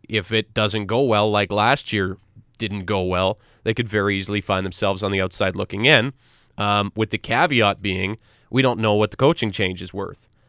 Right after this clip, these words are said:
That's what I was asking guys today. Is it worth four points out of the box? Is it worth six points out of the box? What's the coaching change worth? And you don't know. Maybe it's not worth anything because ultimately they can't put on the skates and make the plays.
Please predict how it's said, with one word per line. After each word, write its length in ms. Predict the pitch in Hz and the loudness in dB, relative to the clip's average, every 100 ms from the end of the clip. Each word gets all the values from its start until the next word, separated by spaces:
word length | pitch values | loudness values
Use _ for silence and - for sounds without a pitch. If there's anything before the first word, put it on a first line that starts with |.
| _ - | _ -12
That's 260 | 104 104 - | -6 -4 0
what 100 | 110 | 2
I 100 | 110 | 2
was 140 | 110 | 4
asking 380 | 107 110 - 110 | 2 2 -2 0
guys 260 | 107 107 - | 2 2 0
today. 320 | 110 127 98 | -2 -2 -2
Is 100 | 98 | -2
it 140 | 110 | -2
worth 240 | 104 104 - | 0 -2 -4
four 300 | - 110 110 | -4 -4 -2
points 340 | 120 113 113 | -2 -2 0
out 100 | 117 | -2
of 60 | 117 | 0
the 60 | |
box? 380 | 110 117 - _ - | -2 -6 -10 _ -12
Is 120 | 101 | -8
it 80 | 95 | -6
worth 160 | 98 | -6
six 280 | - 110 - | -6 -6 -6
points 300 | - 117 113 | -2 -2 0
out 60 | 117 | 0
of 60 | |
the 60 | 117 | 0
box? 300 | 107 131 - | 2 0 0
What's 220 | 117 - | -4 -4
the 40 | |
coaching 340 | - 127 - 170 | -2 0 0 -2
change 260 | 110 98 | -2 -2
worth? 280 | 92 101 117 - - - _ - | -2 -2 -2 -6 -20 -20 _ -4
And 80 | 127 | 0
you 80 | 127 | 2
don't 200 | 127 - | 2 2
know. 260 | 160 92 - | 2 2 -2
Maybe 260 | 117 156 170 | 2 4 2
it's 140 | 113 | 2
not 180 | 120 113 | 2 2
worth 180 | 117 127 | 2 2
anything 400 | 160 135 98 95 _ - | 2 0 -8 -14 _ -6
because 400 | 120 120 113 110 | -2 2 2 2
ultimately 500 | 127 170 117 113 110 | 2 4 2 0 0
they 140 | 113 120 | 0 0
can't 240 | 117 - | -2 -2
put 140 | 117 | -2
on 100 | 107 | 0
the 60 | 101 | -2
skates 360 | - 117 117 113 | -4 -4 -4 -4
and 80 | |
make 160 | 101 95 | -4 -6
the 60 | - | -2
plays. 440 | 151 110 98 | 2 2 0